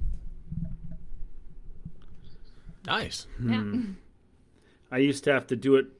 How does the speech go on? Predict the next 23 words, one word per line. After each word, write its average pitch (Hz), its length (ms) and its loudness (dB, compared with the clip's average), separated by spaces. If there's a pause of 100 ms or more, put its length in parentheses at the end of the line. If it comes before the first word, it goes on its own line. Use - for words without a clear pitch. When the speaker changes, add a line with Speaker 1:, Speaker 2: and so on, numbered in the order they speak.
(140)
Speaker 3:
principals 135 600 2
say, 120 380 2
and 117 100 2
now 120 200 0
maybe 123 360 0
this 113 180 -6
principal 127 720 -2
is 113 100 -10
going 120 240 -4
to 110 60 -6
have 113 240 -10
to 98 100 -12
do 110 240 -8
what - 300 -10
we 98 200 -10
say. - 440 -16 (680)
I 117 300 2
Speaker 2:
<laughs> 92 160 -4
Speaker 3:
like 113 300 -2
that, 98 320 -6 (280)
Speaker 2:
Oh 269 140 -2 (180)
my. - 80 -12
Speaker 3:
James. - 480 -4